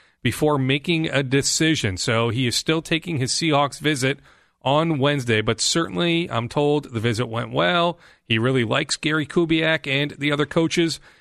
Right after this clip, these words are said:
that he knows here, so we still need to see how the situation plays out. But I was told, quote, "The visit went very well for free agent wide receiver Jordan Taylor," who, oh, by the way, can also return punts. Didn't do it in high school, didn't do it in college, but started to do it for the Broncos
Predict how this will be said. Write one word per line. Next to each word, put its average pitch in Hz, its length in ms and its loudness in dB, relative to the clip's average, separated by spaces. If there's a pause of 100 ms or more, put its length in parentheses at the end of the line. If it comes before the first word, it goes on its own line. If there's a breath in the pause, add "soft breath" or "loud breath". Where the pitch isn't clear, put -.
(180 soft breath)
that 143 140 2
he 151 80 2
knows 156 300 2
here, 160 160 2
so - 120 -2
we 123 80 2
still 196 200 -2
need 185 140 0
to 151 60 2
see 170 200 -2
how 160 100 2
the 160 100 0
situation 151 600 0
plays 131 320 -2
out. 101 160 -2
But 110 80 0
I 110 40 2
was 110 140 -2
told, 143 400 0
quote, - 300 -2
"The 117 120 0
visit 139 320 -2
went 127 280 -2 (460 soft breath)
very 120 340 0
well 110 240 2
for - 120 -8
free 127 220 0
agent 113 160 -2
wide 107 200 0
receiver 107 420 -2
Jordan 117 360 -2
Taylor," 120 300 0
who, 127 160 0
oh, 160 160 2
by 151 160 0
the 143 100 0
way, 143 200 0
can 147 160 -6
also 175 260 0
return 123 380 0
punts. 123 400 -4 (340 soft breath)
Didn't 202 220 -2
do 220 120 2
it 202 60 2
in 170 80 0
high 156 180 0
school, 151 360 0
didn't 165 240 -2
do 175 120 2
it 170 60 2
in 139 100 0
college, 139 460 -2
but 139 100 -6
started 151 360 -2
to 120 40 -4
do 139 200 0
it 123 40 -4
for 135 100 -6
the 117 80 -4
Broncos 113 640 -2